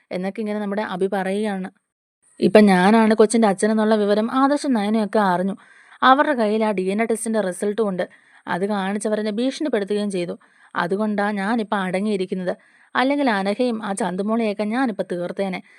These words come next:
അവളങ്ങ് തീർന്നു കിട്ടിയിരുന്നെങ്കിൽ എനിക്ക് കുറച്ച് മനസ്സമാധാനമായേനെന്നൊക്കെ പറയുകയാണ്. ഈ തറവാട്ടിലെ കുറച്ച് പേർക്കൊക്കെ ഈ കാര്യങ്ങളൊക്കെ അറിയാം.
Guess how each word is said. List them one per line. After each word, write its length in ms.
അവളങ്ങ് 460
തീർന്നു 320
കിട്ടിയിരുന്നെങ്കിൽ 560
എനിക്ക് 300
കുറച്ച് 320
മനസ്സമാധാനമായേനെന്നൊക്കെ 1200
പറയുകയാണ്. 540
ഈ 160
തറവാട്ടിലെ 560
കുറച്ച് 340
പേർക്കൊക്കെ 380
ഈ 120
കാര്യങ്ങളൊക്കെ 540
അറിയാം. 340